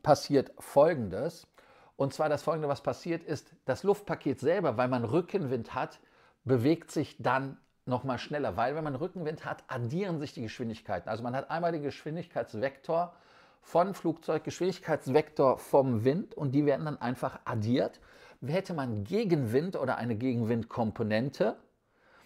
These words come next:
äh, wenn er hundert Prozent drauf geht, müsste man den genau hundert Prozent abziehen. Oder wenn er von der Seite kommt, dann halt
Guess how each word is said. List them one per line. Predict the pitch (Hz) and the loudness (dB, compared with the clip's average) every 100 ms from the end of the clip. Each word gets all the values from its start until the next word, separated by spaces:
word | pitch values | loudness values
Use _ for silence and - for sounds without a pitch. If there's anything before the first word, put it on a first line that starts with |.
| _ - | _ 0
äh, | 120 117 | 4 4
wenn | 131 127 | 2 -2
er | 123 | 0
hundert | 143 131 | 2 0
Prozent | - - 113 104 | 0 -2 -2 -2
drauf | 87 104 135 - | 0 2 2 0
geht, | 170 185 - | -2 -2 -2
müsste | 143 - | -4 -4
man | 135 127 | -6 -4
den | 123 | -2
genau | 117 120 117 | -2 0 0
hundert | 131 123 - | 0 -2 -2
Prozent | - - 98 98 _ | -10 -6 -8 -8 _
abziehen. | 147 - - - 185 262 - - - - - | -8 -8 -16 -6 -6 -6 -12 -20 -20 -20 -2
Oder | 139 135 | 2 2
wenn | 135 | 0
er | |
von | 127 127 | -2 0
der | 110 | 0
Seite | 123 151 151 | 0 0 -2
kommt, | 123 113 | -4 -4
dann | 127 | -4
halt | 120 120 | -2 -2